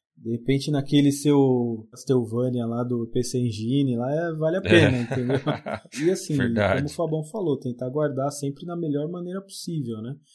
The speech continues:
Speaker 1: Esses saquinhos de C D, né? Eu chamo de saquinhos de C D, mas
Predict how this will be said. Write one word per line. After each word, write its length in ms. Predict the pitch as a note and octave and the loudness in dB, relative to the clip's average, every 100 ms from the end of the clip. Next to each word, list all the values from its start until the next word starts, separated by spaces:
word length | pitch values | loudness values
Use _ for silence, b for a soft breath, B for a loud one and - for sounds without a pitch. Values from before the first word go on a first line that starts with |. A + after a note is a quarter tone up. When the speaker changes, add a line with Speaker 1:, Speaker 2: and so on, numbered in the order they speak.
| b _ | b _
Speaker 1:
Esses 300 | A#2+ A#2 D3+ | -8 -8 -6
saquinhos 540 | - - - E3 E3 A#2+ | -6 -8 -6 -4 -2 -2
de 120 | B2 | -6
C 200 | - A#2+ | -6 -6
D, 240 | A2 C#3+ | -4 -4
né? 160 | D3 C3 | -4 -6
Eu 60 | |
chamo 320 | A#2 - B2+ B2+ | -8 -8 -8 -8
de 80 | B2 | -10
saquinhos 560 | B2 A#2 - B2 A2+ | -12 -16 -12 -10 -10
de 120 | A2 | -12
C 180 | - C3+ | -14 -12
D, 180 | G2+ A2 | -10 -10
mas 300 | G#2 G#2 - | -10 -12 -14